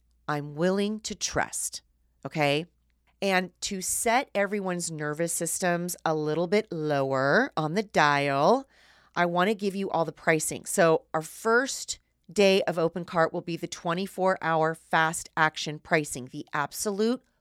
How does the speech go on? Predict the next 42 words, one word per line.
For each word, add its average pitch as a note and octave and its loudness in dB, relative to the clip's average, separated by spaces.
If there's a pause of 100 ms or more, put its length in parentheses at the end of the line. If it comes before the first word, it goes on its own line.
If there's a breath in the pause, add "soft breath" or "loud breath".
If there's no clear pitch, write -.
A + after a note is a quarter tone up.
(100)
lowest D#3+ 0 (220)
price E3 2 (360 soft breath)
you E3 -6
will D#3+ -2
ever D#3+ 2
get F3 2 (160)
all D3+ 4
of F#3+ -2
this D#3+ 0 (560)
ever. D#3 4 (160)
<laughs> - -14
I G3 -4 (180)
have E3+ -14
to G#3+ -2
say F3+ 2
that - 0
because E3 -4
I E3+ 4
never F3+ 0
go F3+ 0
back D#3 2
on C#3+ -2 (320 soft breath)
pricing. E3 2
It D#3 -4
has F#3+ 0
to F#3+ -4
be F#3 -4
that E3 6
way. D3+ 0
You D3+ -4
have F3 2
to, E3+ 2 (460 soft breath)
when G3 0
you C#4+ 6
are C#5+ 8
pricing G3+ 2
your F3 0
things, E3+ -4
by F#3+ 6
the F#3+ 0
way, F#3+ 2
everybody, G3+ 0